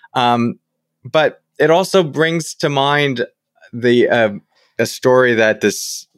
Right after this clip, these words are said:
meditation teacher, Joseph Goldstein, shared when he was practicing in India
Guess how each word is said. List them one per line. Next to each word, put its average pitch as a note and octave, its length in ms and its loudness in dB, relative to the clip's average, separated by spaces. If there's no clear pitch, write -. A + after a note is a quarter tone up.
meditation G#2 580 -2
teacher, F#2+ 300 -2
Joseph F#2+ 400 -2
Goldstein, F#2+ 480 -2
shared F#2 320 0
when F#2 120 -2
he F#2+ 100 -2
was F#2 120 0
practicing F#2 600 -4
in F2+ 100 -6
India F#2+ 540 0